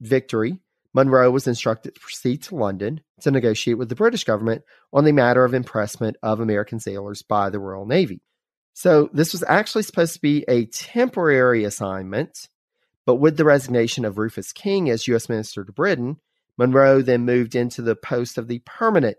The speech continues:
U S diplomatic representative in London.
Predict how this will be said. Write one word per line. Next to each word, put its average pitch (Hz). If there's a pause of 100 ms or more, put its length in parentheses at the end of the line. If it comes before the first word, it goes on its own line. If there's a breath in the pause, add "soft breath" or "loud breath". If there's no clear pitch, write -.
(200)
U 127
S 117
diplomatic 113
representative 95
in 113
London. 92